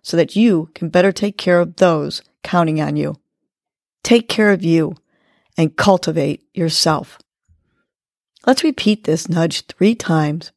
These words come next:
reminding ourselves to cultivate yourself. Big inhale through the nose, filling up the belly with oxygen. On the exhale,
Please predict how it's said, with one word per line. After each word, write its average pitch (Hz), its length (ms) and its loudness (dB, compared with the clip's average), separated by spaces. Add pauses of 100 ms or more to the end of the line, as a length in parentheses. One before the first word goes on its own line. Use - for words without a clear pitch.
(340)
reminding 208 520 2
ourselves 175 500 0
to - 140 -12
cultivate 233 800 0 (1080)
yourself. - 760 -4 (1000)
Big 185 640 4
inhale 190 680 -4 (400)
through 175 280 4
the 233 140 2
nose, 165 580 -2
filling 160 580 2
up 180 200 -2
the 214 100 0
belly 165 340 2
with - 220 -6
oxygen. 151 640 -6 (1000)
On 165 380 4
the 208 100 4
exhale, 156 580 0